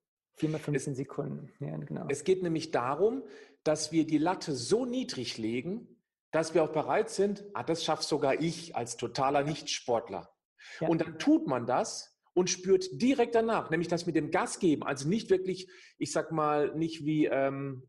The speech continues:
Speaker 2: Treibholz spielen im Wasser, wo wir es gerade eben vom Schwimmen gehabt haben, also schon im Wasser mal wirklich Gas geben, dass man richtig so auch in diesen vier mal fünfzehn Sekunden, oh, so richtig atmen muss.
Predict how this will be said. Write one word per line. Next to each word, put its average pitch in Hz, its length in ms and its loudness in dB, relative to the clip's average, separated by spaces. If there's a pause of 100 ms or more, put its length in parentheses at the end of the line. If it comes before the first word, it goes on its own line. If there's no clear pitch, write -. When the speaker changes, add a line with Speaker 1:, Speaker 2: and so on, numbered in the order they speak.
Speaker 2:
Treibholz 202 840 0
spielen 202 400 0
im 180 140 2
Wasser, 180 300 0
wo 160 80 0
wir 143 60 2
es 139 120 -2
gerade 139 220 0
eben 143 160 0
vom 135 180 -4
Schwimmen 185 320 0
gehabt 190 300 0
haben, 196 320 0 (240)
also 160 240 -4
schon 208 240 -2
im 214 160 -4
Wasser 202 240 0
mal 190 200 2
wirklich 208 340 -2
Gas 196 240 -6
geben, 185 180 6
dass 151 160 -2
man 156 80 0
richtig 180 340 -2
so - 280 4
auch 170 200 2
in 165 140 0
diesen 165 240 -2
vier 165 240 0
mal 151 140 0
fünfzehn 160 440 -2
Sekunden, 190 560 -2 (480)
oh, 143 240 0
so 135 140 -2
richtig 180 400 0
atmen 170 340 -2
muss. 123 300 -2